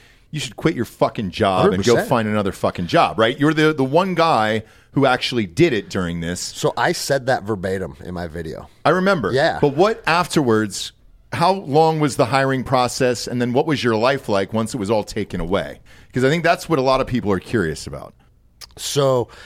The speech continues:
Speaker 2: it was May fifth of twenty twenty, and I made the video. My commander called me and said, "That was a great video, Greg. Everything you said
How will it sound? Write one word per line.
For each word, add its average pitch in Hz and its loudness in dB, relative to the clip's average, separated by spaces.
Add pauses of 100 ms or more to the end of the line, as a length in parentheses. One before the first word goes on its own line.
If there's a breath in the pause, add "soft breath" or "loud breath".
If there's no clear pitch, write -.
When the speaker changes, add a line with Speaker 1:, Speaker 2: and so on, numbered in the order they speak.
(100)
Speaker 2:
it 120 -2
was 107 -2
May 117 -2
fifth 131 -4
of 113 -8
twenty 98 -8
twenty, 78 -10 (440 soft breath)
and 90 -6 (420)
I 98 -8
made 117 -2
the 123 0
video. 98 -4 (260)
My 101 -4
commander 117 -4
called 113 0
me 104 -8
and - 0
said, 85 -4 (160)
"That - -6
was 82 -12
a 85 -8
great - -12
video, 90 -8
Greg. 87 -8
Everything 104 -6
you 101 -8
said 98 -6